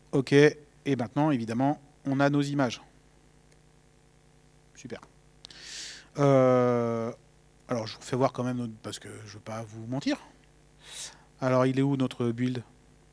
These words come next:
Hop, voilà.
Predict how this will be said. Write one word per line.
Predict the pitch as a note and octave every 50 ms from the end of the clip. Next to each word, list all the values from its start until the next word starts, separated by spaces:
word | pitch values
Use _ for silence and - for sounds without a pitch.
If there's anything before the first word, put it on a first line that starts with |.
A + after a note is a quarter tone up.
| _ _ _ _ _ _ _ _ _ _ _ _ _ _ _ _ _ _ _ _ _ _ _ _ _ _ _ -
Hop, | C3 B2 - - - - _ _ _ _ _ _ _ _ _ _ - - - -
voilà. | B2+ A2 G#2 -